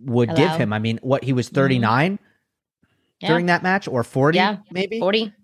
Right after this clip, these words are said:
Speaker 1: Yeah. So, you know, he went, and, and this is important, I think, to remember. He went way longer than anyone could have imagined,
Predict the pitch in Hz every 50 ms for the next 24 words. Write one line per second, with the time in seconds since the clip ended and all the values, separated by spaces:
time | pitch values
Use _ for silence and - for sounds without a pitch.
0 | - 160 170 165 127 98 - _ _ _ - - - 165 156 147 143 143 - _
1 | - 160 180 156 120 104 - - - 151 147 143 151 151 143 127 _ _ _ _
2 | _ _ _ _ _ _ _ _ _ _ _ _ _ _ - 123 123 127 - -
3 | 127 127 127 151 175 - - 156 135 131 117 - - 131 120 - 101 101 98 98
4 | - - 107 101 95 101 - - - 113 104 98 95 - _ - 110 107 107 113
5 | 117 107 95 92 87 - 123 127 123 127 117 110 - 110 104 131 156 170 160 143
6 | 127 123 120 120 117 113 107 104 101 110 107 90 120 131 139 123 120 117 110 113
7 | - - 123 110 98 104 104 98 104 110 117 117 107 95 92 85 - - 107 -
8 | -